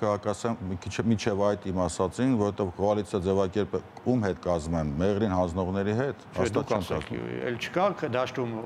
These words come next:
Speaker 2: ուժ, որի հետ
Speaker 1: Չեմ կարծում,
Speaker 2: հնարավոր
Speaker 1: որովհետև
Speaker 2: կլիներ։
Speaker 1: մնացածը կիսված են կամ Նիկոլ Փաշինյանի արբանյակ կուսակցություններն են, կամ Ռոբերտ Քոչարյանի արբանյակ կուսակցություններն են։
Speaker 2: Իսկ, ը, քննարկել եք նախընտրական կոալիցիա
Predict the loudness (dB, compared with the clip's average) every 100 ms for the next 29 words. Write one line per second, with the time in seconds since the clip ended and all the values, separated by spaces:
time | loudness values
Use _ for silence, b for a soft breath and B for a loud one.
0 | -2 -2 0 0 0 0 0 0 0 2
1 | 2 4 2 2 2 4 2 4 2 2
2 | 0 0 0 2 2 2 0 0 0 2
3 | 4 2 2 0 0 -4 -2 0 2 2
4 | 2 0 0 0 -2 -2 -2 -2 -4 -2
5 | 0 2 2 0 0 2 0 0 -2 -4
6 | -2 -2 0 0 0 -2 -2 -6 -10 -10
7 | -12 -12 -12 -12 -14 B B B -10 -4
8 | -2 -2 0 0 0 -2 0 0 0 2
9 | 2 2 0 0 0 -4 0 0 0 -2
10 | -4 -8 -4 -2 -2 -4 -6